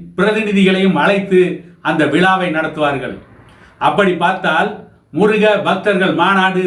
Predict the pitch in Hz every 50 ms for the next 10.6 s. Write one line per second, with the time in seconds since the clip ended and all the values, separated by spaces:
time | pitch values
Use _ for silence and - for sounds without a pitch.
0 | 170 - 175 185 196 196 196 196 - - 160 185 196 196 196 196 196 190 190 160
1 | 147 156 175 190 190 185 180 175 175 175 175 170 160 165 170 160 160 156 147 147
2 | 175 180 175 156 151 135 131 156 - 196 190 - - - - - - - _ _
3 | - 139 175 208 226 226 214 214 202 - 175 190 190 - 202 196 185 180 170 156
4 | 160 175 190 190 185 180 175 190 202 196 185 - 156 175 - - - - - 175
5 | 175 - 220 196 190 185 180 180 180 180 175 175 165 165 151 160 170 175 - 190
6 | 175 190 208 220 214 185 - - - - _ - 175 180 175 170 156 147 180 202
7 | 196 202 190 175 175 185 196 196 196 196 185 156 - 175 180 185 180 175 170 165
8 | 156 170 196 190 190 - 175 - 175 170 156 147 156 185 190 - 170 180 175 165
9 | 165 151 143 135 131 - 139 170 196 202 190 - - - _ _ _ _ _ _
10 | _ _ _ _ - 165 196 214 196 196 185 156